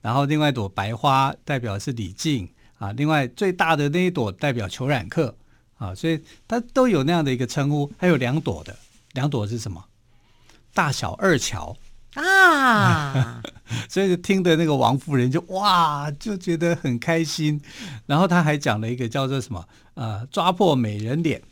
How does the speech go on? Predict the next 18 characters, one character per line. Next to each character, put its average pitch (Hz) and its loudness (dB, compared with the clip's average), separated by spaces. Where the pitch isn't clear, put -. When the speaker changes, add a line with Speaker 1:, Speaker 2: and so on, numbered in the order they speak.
Speaker 1:
对， 92 -10
啊， 104 -8
就 143 -6
是， 139 -2
呃， 107 -6
那 160 -2
个 143 -2
唇 131 -4
色 160 2
当 143 0
中 147 -2
有 123 -4
一 151 -6
点 147 -2
点 147 0
血 - -6
丝 165 -6
的， 151 -6